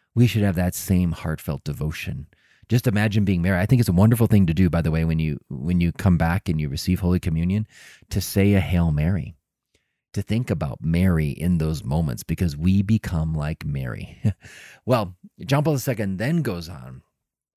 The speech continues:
Uh, right there, that's enough. That, that's a lot to chew on. That's a lot to ponder, to reflect on, to give thanks to the Lord for.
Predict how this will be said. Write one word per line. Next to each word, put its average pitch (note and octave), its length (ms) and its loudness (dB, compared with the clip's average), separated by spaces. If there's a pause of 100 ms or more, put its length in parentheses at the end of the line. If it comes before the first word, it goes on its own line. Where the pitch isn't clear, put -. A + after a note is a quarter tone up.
(160)
Uh, F#2+ 180 -2
right D3 160 4
there, A2+ 140 4
that's B2 220 2
enough. F2 300 0
That, A2+ 180 0
that's B2 200 0
a G2 60 2
lot G2 300 -4
to - 40 -8
chew G2+ 320 -2
on. F#2 300 0 (260)
That's G2+ 160 0
a G#2+ 60 2
lot G2+ 260 2
to E2 80 4
ponder, F#2+ 640 2
to F#2 140 -6
reflect F2 480 -2
on, F#2 200 2
to F2 60 -2
give F2+ 200 -4
thanks F#2+ 400 -2
to G2 100 0
the E2+ 100 0
Lord F2 400 2
for. G2 360 2